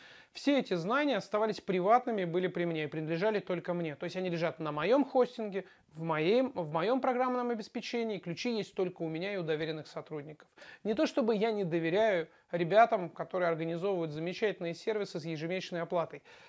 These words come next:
Тем не менее, определенная брешь в безопасности в том, что это лежит где-то на других серверах,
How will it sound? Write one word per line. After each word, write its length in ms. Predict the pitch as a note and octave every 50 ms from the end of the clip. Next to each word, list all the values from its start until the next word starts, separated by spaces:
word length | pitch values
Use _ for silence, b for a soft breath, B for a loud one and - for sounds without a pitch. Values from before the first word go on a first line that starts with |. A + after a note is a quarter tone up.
| B B B
Тем 200 | - - A3+ A3
не 80 | A#3
менее, 440 | B3 C4+ D#4 D#4+ C#4+ A#3 F3 D3+ D3+ _ _ _ _ _ _ -
определенная 540 | - F3 F#3 A3 G#3 A3+ B3+ A#3+ A3+ G#3
брешь 260 | F#3 F3 G3 G#3+ G3 E3
в 80 | D#3
безопасности 800 | D3 E3 D#3+ F#3 G3+ G3+ A#3 A3+ G#3+ - G3+ F3+ F3+ - - F3+
в 100 | E3+ -
том, 320 | - - A#3+ A#3 G#3+ F#3+ F3
что 400 | - - - - G#3 F#3+ F3+ -
это 220 | - G#3 G#3 - G3
лежит 300 | E3+ E3+ D#3+ F3 F#3 D3+
где-то 420 | D3 E3 C#3 F3 G3+ F#3+ F#3 F3+
на 140 | E3 D#3+ D#3
других 300 | D3+ D#3 D#3+ D#3 E3 D#3+
серверах, 460 | - - F3 D3+ D#3+ F#3 G#3+ C4 C#4